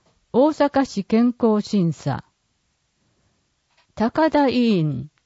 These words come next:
六九三一の三一七四。大腸がん、特定健康診査。大阪市健康診査。池岡クリニッ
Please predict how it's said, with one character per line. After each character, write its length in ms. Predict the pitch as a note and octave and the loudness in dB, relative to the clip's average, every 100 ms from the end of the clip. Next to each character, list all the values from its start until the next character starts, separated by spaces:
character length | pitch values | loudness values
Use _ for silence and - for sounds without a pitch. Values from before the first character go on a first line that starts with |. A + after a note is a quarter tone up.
| _ _ _ _ _ _ _ G3 | _ _ _ _ _ _ _ -2
六 320 | A#3+ E4+ D#4+ | 0 0 -4
九 320 | - D4+ B3+ | 0 0 0
三 340 | A#3+ B3+ C4+ B3+ | 0 0 2 0
一 320 | A#3+ - F#3+ | -4 -4 -2
の 300 | E3 D#3 - - | 0 -2 -6 -14
三 380 | - C4 C#4+ D#4 | -10 -2 0 -2
一 380 | - C4+ - G#3 | -4 -6 -2 0
七 320 | F#3+ G3 A3 | 2 2 0
四。 400 | G3+ F#3 D3 C3 - _ _ _ _ _ _ _ | 0 0 -2 -6 -14 _ _ _ _ _ _ _
大 260 | A3+ C#4+ D4+ | -2 0 0
腸 340 | - C4+ G#3+ | 0 0 0
が 200 | E3 D#3 | -2 -4
ん、 200 | C#3 C#3+ _ _ _ _ _ | -4 -10 _ _ _ _ _
特 300 | - A#3+ E4 | -8 -6 -6
定 300 | - D4+ C#4+ | 0 2 4
健 220 | - C#4 | 2 0
康 340 | C#4+ - B3+ B3 | 0 0 0 0
診 300 | - G3+ E3 | -2 -2 -2
査。 340 | - C#3+ - _ _ _ _ _ - | -6 -12 -12 _ _ _ _ _ 0
大 160 | D4+ | 2
阪 380 | D#4+ C#4+ C#4 C4 | 2 -2 0 -2
市 360 | - F3+ D#3+ - | -2 -4 -4 -4
健 260 | - B3+ C#4 | -2 0 0
康 220 | B3+ A3+ | 0 0
診 320 | A3+ - F#3 D#3+ | 0 -2 -2 -4
査。 340 | - D#3 F#3+ _ _ _ _ _ _ _ _ _ _ _ _ _ _ _ _ _ _ | -8 -10 -10 _ _ _ _ _ _ _ _ _ _ _ _ _ _ _ _ _ _
池 300 | G#3+ B3+ E4 | -6 0 2
岡 280 | D#4 D4+ C#4 | 2 2 -2
ク 140 | - | 0
リ 200 | B3+ B3+ | 2 4
ニ 160 | G#3 | 4
ッ 20 | E3 | 0